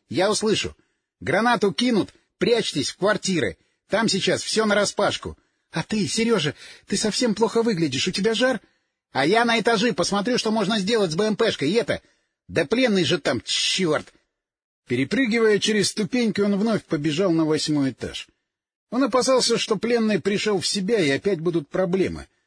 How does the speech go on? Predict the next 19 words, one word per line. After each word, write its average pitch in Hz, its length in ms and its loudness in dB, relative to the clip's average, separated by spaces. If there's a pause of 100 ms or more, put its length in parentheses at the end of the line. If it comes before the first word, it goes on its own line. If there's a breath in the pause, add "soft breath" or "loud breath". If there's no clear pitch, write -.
(240)
Но 233 200 0
тот 233 200 -2
лежал 214 360 0
все 202 200 -2
так 170 260 -2
же, 107 120 -6
закрыв 139 400 -2
глаза, 156 440 0
с - 80 -4
кровоточащей 143 800 -2
ссадиной 147 640 -2
от 127 120 -4
приклада 160 480 -2
на 147 180 0
лбу. 120 300 -6 (720)
"Это - 160 -16
хорошо, 151 480 -6
это 107 160 -6
хорошо". 120 640 -2